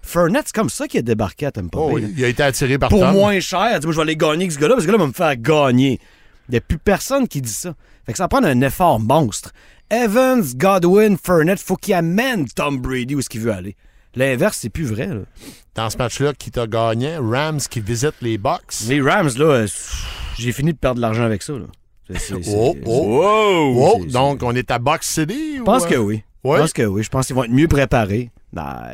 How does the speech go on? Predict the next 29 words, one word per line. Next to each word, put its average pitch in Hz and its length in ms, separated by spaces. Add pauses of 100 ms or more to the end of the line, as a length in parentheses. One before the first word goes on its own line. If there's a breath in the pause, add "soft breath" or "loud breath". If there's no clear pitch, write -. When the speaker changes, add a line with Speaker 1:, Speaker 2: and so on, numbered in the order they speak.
(140)
Speaker 1:
je, 87 200
je 82 80 (840 soft breath)
Speaker 2:
Il 127 60
est 135 60
même 196 100
Speaker 1:
Pour 233 80
Speaker 2:
pas 190 60
Speaker 1:
vrai. 170 80
Speaker 2:
sûr. 196 180
Il 165 100
est 190 80
même 226 160
pas 240 160
Speaker 3:
Mais 214 140
Speaker 2:
sûr. 214 280
Speaker 1:
<laughs> - 100
T'as 214 80
dit 311 120
Sean 254 280
McVay, 190 560
là, 165 180
c'est 151 100
un 120 120
bon 135 240
coach, 143 340
mais 147 80
il 120 40
n'y 95 80
a - 20